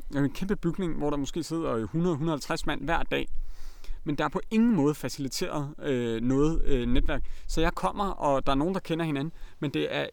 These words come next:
ekstremt få, der snakker, øh, på kryds og tværs. Så der er bare den kæmpe bygning med en masse dygtige folk.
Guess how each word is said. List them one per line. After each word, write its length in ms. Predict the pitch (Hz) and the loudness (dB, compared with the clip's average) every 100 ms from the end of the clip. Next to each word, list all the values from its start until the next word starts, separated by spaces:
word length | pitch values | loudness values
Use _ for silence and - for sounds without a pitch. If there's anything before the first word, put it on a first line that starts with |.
| - | -6
ekstremt 520 | 170 - - 214 - | -4 -4 -6 -6 -4
få, 280 | - 180 - | 0 0 0
der 60 | 143 | -4
snakker, 460 | - - 139 185 175 - - | -4 -2 0 0 -2 -2 2
øh, 760 | 151 135 131 131 131 127 127 - | 4 4 2 0 0 0 0 0
på 100 | - | 0
kryds 260 | - 160 | 2 4
og 60 | - | 4
tværs. 360 | - 139 - - - - - - - | 2 2 2 2 -2 -8 -12 -10 -6
Så 180 | - 151 | -4 2
der 100 | 156 | 2
er 40 | |
bare 160 | 190 170 | 4 2
den 180 | 180 | 2
kæmpe 240 | 151 220 208 | 0 0 0
bygning 320 | 185 175 185 | -2 -2 0
med 80 | 156 | 0
en 60 | |
masse 220 | 147 175 185 | 0 -2 -2
dygtige 300 | 175 - 170 | -4 -4 -6
folk. 260 | 165 - | -6 -6